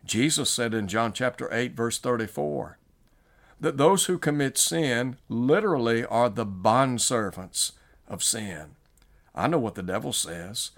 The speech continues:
The devil says, "You don't want to serve God because he's gonna bind you from doing what you want to do in this life. He's gonna restrict you from having fun, to the contrary." No,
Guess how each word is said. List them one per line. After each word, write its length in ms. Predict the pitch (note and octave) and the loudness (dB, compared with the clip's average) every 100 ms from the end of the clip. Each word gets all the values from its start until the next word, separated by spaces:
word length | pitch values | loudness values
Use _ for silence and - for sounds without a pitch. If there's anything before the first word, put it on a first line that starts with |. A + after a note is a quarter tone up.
| _ _ - - | _ _ -20 -4
The 120 | A#2+ | 0
devil 300 | G#2+ D3 F#3 | 4 4 2
says, 420 | C#3 C3+ B2+ A#2+ - | 0 2 2 2 0
"You 80 | |
don't 140 | G3 F3 | 0 2
want 140 | B2+ | 2
to 60 | - | 0
serve 300 | C3+ G#2+ F2+ | -2 -2 -2
God 340 | A2 C#3 B2 | 0 0 -2
because 360 | D#3+ - A#2+ - | -4 -2 -2 -2
he's 160 | D3+ | -6
gonna 280 | - C#3+ A#2+ - - _ - | -4 -4 -4 -8 -20 _ -14
bind 600 | F#2 A2 C#3+ E3+ C#3+ A2 | -2 2 4 4 2 -2
you 120 | B2+ | -4
from 320 | - B2 G#2 | -2 -4 0
doing 540 | B2+ D#3 B2 F2 D#2+ - _ | 0 2 0 -4 -12 -20 _
what 200 | - D3+ | -4 -2
you 180 | A#2+ C#3+ | 2 2
want 220 | C#3 C3+ - | 4 2 0
to 80 | |
do 220 | A#2 B2+ A#2 | -4 -2 -2
in 120 | G2+ | -2
this 240 | A2+ - | -4 -4
life. 540 | B2 C3 G#2+ D#2 - - _ _ - - | -2 -2 -2 -6 -14 -20 _ _ -20 -2
He's 220 | F#3 F3+ | 2 2
gonna 200 | F#3+ E3 | 2 4
restrict 600 | C#3+ - - E3 E3 - | 4 0 0 0 0 -2
you 160 | B2+ | -2
from 200 | G2+ A2+ | -2 -6
having 360 | G2 B2 G#2 G2+ | -2 -2 -2 -8
fun, 460 | - C#3 B2 F2 E2+ | -6 -4 -2 -4 -8
to 120 | G#2+ | -10
the 100 | F#2+ | -8
contrary." 720 | F2 E2+ G2+ A#2 C3 D#2+ - _ _ _ _ _ _ - - | -12 -8 -6 -4 -6 -10 -18 _ _ _ _ _ _ -16 -2
No, 420 | A#2 C3 A2+ | 4 4 4